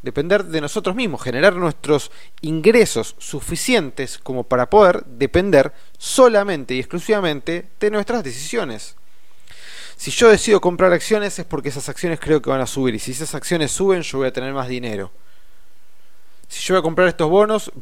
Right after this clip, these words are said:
es porque creo que estos bonos van a subir o porque van a pagar una tasa de interés fiable que me la van a pagar todos los, este, lo-, los trimestres, los semestres, lo que sea. Y poder yo tener, mm, el control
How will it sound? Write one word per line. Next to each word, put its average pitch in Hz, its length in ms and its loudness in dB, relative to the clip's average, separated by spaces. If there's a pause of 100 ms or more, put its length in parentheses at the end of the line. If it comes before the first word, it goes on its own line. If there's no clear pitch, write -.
es 147 140 -2
porque - 240 -6
creo 165 200 0
que 143 80 -4
estos 139 160 -4
bonos 147 220 0
van 143 120 2
a 135 60 -2
subir 165 260 -2
o 147 60 -2
porque 120 200 -4
van 139 120 0
a 127 80 -2
pagar 139 160 2
una 131 140 -6
tasa 127 200 -8
de 131 40 -6
interés 127 420 0 (500)
fiable 202 680 2
que 139 80 -10
me 135 80 -6
la 135 80 4
van 156 140 6
a 156 100 0
pagar 170 440 2
todos 208 280 4
los, 151 340 -4
este, 120 760 -4
lo-, 131 200 -6
los 131 220 -2
trimestres, 180 520 0
los 127 120 -6
semestres, 156 400 -2
lo 127 80 -4
que 127 100 -6
sea. 95 340 -4 (840)
Y 143 80 -8
poder 180 300 6
yo 240 280 -2
tener, 151 400 0
mm, 143 240 -8
el 143 240 -4
control 156 680 4